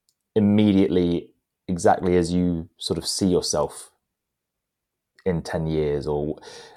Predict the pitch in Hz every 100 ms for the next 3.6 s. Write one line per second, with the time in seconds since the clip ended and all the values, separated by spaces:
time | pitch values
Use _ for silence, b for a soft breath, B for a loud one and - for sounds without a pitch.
0 | B - - 147 151 117 120 101 104 -
1 | 92 87 85 82 - 90 82 76 85 82
2 | 82 78 - - 80 78 - 76 78 76
3 | 73 - 76 67 - -